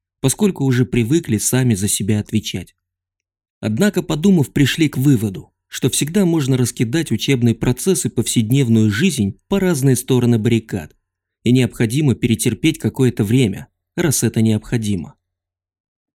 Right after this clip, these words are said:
В отличном улове своих будущих учителей определили сразу, поскольку кроме обычной публики в таверне находились только три человека, которых мы не знали. Точнее, двое. Ведь третьим был живой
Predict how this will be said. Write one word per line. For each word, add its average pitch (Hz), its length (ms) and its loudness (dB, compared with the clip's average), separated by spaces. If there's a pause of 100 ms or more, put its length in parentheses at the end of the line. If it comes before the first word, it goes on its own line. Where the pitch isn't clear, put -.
(220)
В - 80 -2
отличном 139 500 0
улове 143 500 -2 (260)
своих 156 400 0
будущих 123 440 0
учителей 127 560 0
определили 110 540 0
сразу, - 540 -10 (440)
поскольку 139 400 0
кроме 147 380 0
обычной 123 380 0
публики 135 420 -2
в - 80 -10
таверне 117 480 0
находились 113 580 -2
только 120 380 -4
три 107 240 -2
человека, 101 640 -6 (240)
которых 117 460 -2
мы 113 100 0
не 120 140 4
знали. 107 420 -2 (480)
Точнее, 120 400 0
двое. 110 460 -8 (440)
Ведь 117 220 -2
третьим 123 400 0
был 113 140 2
живой 107 580 0